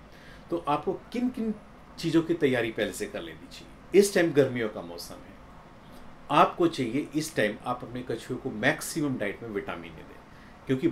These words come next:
body के अंदर जितना vitamin ए रहेगा उन-, उतना ही अंदर से जो कछुए की जो है immunity power strong होगी। तो जून, जुलाई, अगस्त के महीने में maximum जो है अपने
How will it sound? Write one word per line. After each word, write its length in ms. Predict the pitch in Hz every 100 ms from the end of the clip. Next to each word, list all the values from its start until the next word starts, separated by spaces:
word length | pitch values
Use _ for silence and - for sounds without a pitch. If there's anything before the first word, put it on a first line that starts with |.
| 107
body 240 | 120 165
के 120 | 165
अंदर 140 | 151 143
जितना 300 | 127 127 131
vitamin 440 | 110 107 107 104 101
ए 80 |
रहेगा 320 | 101 98 107 131
उन-, 360 | 117 120 107 151
उतना 260 | - 175
ही 160 | 160 151
अंदर 240 | 110 113
से 160 | 110 110
जो 180 | 110 -
कछुए 240 | 110 - 107
की 140 | 107
जो 120 | 107
है 140 | 113 127
immunity 340 | 104 113 113
power 280 | 104 85 82
strong 320 | - - 85
होगी। 300 | 85 - - - - - - - -
तो 140 | 107 - - - -
जून, 300 | 101 127 160 147
जुलाई, 280 | 143 139 117
अगस्त 360 | 107 113 -
के 80 | 123
महीने 280 | 104 101 110
में 120 | 127
maximum 580 | 113 131 135 - 143 131
जो 140 | 127 110
है 100 | 107
अपने 220 | -